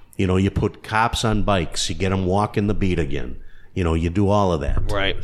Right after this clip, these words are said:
Speaker 2: Let's shift gears to downtown Kenosha.
Speaker 1: Okay.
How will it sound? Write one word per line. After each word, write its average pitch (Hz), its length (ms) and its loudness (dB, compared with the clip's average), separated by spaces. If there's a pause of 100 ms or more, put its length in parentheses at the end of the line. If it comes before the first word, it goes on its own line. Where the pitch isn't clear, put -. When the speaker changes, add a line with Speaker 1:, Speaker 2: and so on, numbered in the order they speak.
(120)
Speaker 2:
Let's 170 160 -2
shift - 200 -2
gears 143 260 -2
to 127 120 -2
downtown 110 640 0
Kenosha. - 680 -8 (500)
Speaker 1:
Okay. 92 320 -2